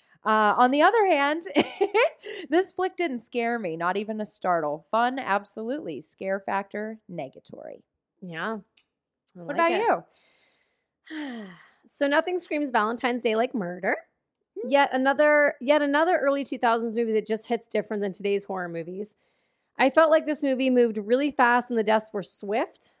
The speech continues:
Speaker 2: We killed right off the top and it just kept going, which left no moment to be very dull. I liked the fun play on the traditional Valentine's Day cards and how the killer used them to target each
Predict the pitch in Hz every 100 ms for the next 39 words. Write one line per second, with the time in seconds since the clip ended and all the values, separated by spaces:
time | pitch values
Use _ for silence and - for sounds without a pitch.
0 | - 240 214 277 254 240 254 262 277 -
1 | 240 247 226 208 220 - 226 220 214 214
2 | 214 202 202 208 202 - 208 254 247 240
3 | 226 208 214 190 202 190 185 156 170 226
4 | - _ _ _ - 233 247 262 - 294
5 | 262 262 240 240 226 214 208 202 202 220
6 | 196 190 196 196 190 196 185 190 190 190
7 | 190 185 190 196 - 208 190 185 196 180
8 | 190 180 - 190 180 190 -